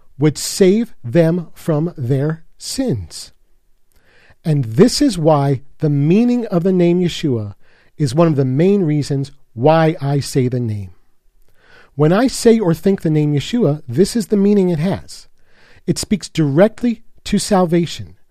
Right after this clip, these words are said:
specifically salvation from sin, not to mention the salvation of Yeshua's people, the Jewish people, Israel. This, of course, is not to the exclusion of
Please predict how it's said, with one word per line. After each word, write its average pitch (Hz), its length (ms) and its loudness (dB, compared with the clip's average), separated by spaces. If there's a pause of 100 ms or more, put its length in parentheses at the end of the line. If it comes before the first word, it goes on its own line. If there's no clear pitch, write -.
(300)
specifically 175 640 0
salvation 139 640 0
from 120 180 -6
sin, 117 420 -4 (680)
not 175 240 0
to 160 80 0
mention 160 320 2
the 135 80 2
salvation 135 500 0
of 123 80 -2
Yeshua's 117 460 -6
people, 101 540 -6
the 135 100 -2
Jewish 170 340 0
people, 101 380 -10
Israel. 80 500 -8 (540)
This, 165 160 0
of - 100 -10
course, 170 240 2
is 120 100 -4
not 165 240 0
to 185 80 -4
the 139 80 0
exclusion 143 520 -2
of 123 100 -8